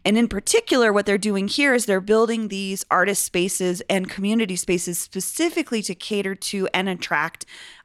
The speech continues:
um, the Latino community and the, you know, sort of the diaspora of that across Denver, if anything. And I think that was really interesting was Alfredo Reyes, who's the executive director of Latino Cultural Arts Center,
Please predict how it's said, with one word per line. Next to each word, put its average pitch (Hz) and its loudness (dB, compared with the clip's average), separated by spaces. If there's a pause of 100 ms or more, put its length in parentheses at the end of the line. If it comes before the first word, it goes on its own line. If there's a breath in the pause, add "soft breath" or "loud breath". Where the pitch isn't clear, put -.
(100)
um, 175 2
the 190 0
Latino 294 4
community 127 -4
and 202 0
the, 190 -8
you 202 -8
know, 180 -8
sort 196 -6
of 185 -10
the 185 -6
diaspora 190 2
of 190 2
that 190 4
across 208 2
Denver, 180 0
if 107 -4
anything. 139 -4 (260 loud breath)
And 226 2
I 247 2
think 339 -8
that 349 2
was 277 -2
really 240 0
interesting 233 -8
was 190 -4
Alfredo 220 0
Reyes, 196 2
who's 185 -4
the 180 -8
executive 175 -4
director 170 0
of 156 -4
Latino 165 -6
Cultural - -6
Arts 139 0
Center, 156 -2